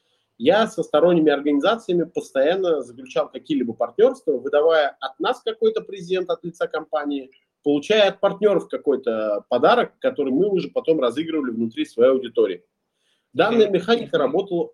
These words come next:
Speaker 1: сработала круто. Ну, типа, я вот за последний год, там, пока я там работал, познакомился, наверное, больше с, э, пятидесяти или семидесятью собственниками каких-либо бизнесов.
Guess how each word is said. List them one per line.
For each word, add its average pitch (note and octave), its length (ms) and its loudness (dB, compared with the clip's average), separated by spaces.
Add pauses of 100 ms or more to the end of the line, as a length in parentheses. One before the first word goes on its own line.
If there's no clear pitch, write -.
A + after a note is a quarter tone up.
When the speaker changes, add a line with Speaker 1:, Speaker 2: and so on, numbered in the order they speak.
(120)
Speaker 1:
сработала D3+ 600 -2
круто. - 500 -2
Ну, A#2+ 100 -2
типа, A2+ 280 -4
я C3 240 4
вот D#3 180 2
за B2 80 -2
последний B2 460 0
год, F3+ 320 2 (340)
там, - 260 -6
пока C#3+ 320 2
я A#2+ 60 6
там A#2+ 200 0
работал, D3 440 0
познакомился, B2+ 760 0
наверное, A#2+ 340 0
больше G#2 480 -6
с, - 260 -20
э, F#2 440 -6 (380)
пятидесяти E3 580 -2
или G#2+ 120 0
семидесятью A#2+ 840 2
собственниками C3 800 4
каких-либо B2+ 460 2
бизнесов. A2 480 2